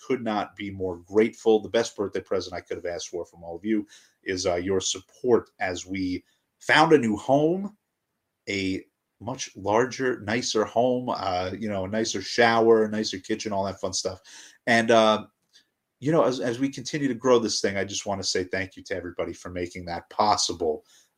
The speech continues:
as we continue here to deliver, hopefully, what I, what I hope is useful information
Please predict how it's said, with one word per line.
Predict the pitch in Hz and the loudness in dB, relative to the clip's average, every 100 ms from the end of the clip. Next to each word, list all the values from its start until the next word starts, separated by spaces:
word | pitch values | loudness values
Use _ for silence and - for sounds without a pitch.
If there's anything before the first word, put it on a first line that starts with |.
| - | -4
as | 92 87 95 | -2 -2 -4
we | 92 | -8
continue | - 92 - 113 104 90 | -8 -12 -6 -6 -6 -10
here | 85 95 87 85 | -8 -4 -2 -2
to | - 92 | -6 -10
deliver, | 87 92 92 92 92 - _ _ | -6 -4 0 0 0 -4 _ _
hopefully, | - 190 214 - 135 117 107 | 6 8 8 4 6 6 6
what | 101 107 | 6 6
I, | 104 | 4
what | 92 127 127 | -2 4 4
I | |
hope | 110 - 175 - - | 4 6 6 6 0
is | 110 98 98 | -6 -6 -2
useful | 135 160 - - 143 127 | 0 2 0 2 4 4
information | 123 120 - 104 98 95 - 95 82 | 2 -4 -2 0 0 -2 -4 -10 -12